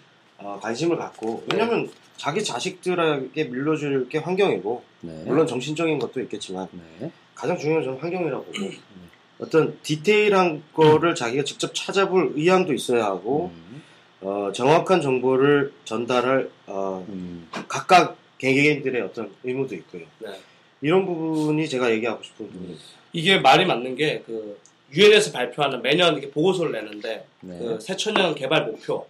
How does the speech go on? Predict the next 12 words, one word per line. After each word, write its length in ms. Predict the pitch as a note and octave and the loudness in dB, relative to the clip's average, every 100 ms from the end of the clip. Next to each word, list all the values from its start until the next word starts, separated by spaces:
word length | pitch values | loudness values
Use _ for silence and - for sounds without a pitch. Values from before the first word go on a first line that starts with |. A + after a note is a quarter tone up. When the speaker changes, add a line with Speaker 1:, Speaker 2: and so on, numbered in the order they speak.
| - | -12
Speaker 2:
엠디지에스라고 720 | A2+ C3 D3+ D3 - A#2+ A#2 | -8 -4 -2 -2 -4 -8 -12
저희가 300 | A2+ A#2 A2+ - _ | -12 -12 -12 -16 _
말씀드렸죠. 580 | A2+ A#2 A2+ A2 - G2 - - - _ | -12 -12 -14 -16 -18 -20 -20 -20 -20 _
그 80 | F#3+ | -2
목표에도 440 | E3 D3+ G#3+ G3+ | 0 2 4 4
환경 420 | F#3+ B3 B3+ C4 F#3 | 2 -2 0 0 0
분야가 380 | F3+ E3 D3+ | -2 -2 -2
들어가 260 | D3+ B2+ A#2+ | -6 -6 -6
있습니다. 420 | F#2+ - F#2 - - - - _ _ _ _ | -6 -10 -14 -20 -20 -20 -20 _ _ _ _
그만큼 500 | D3+ E3+ F#3 D#3+ - - _ | 0 2 2 -2 -4 -16 _
전 180 | - E3 | -2 0
세계 540 | G3+ G3+ F#3+ E3 C#3+ | 0 0 0 0 -4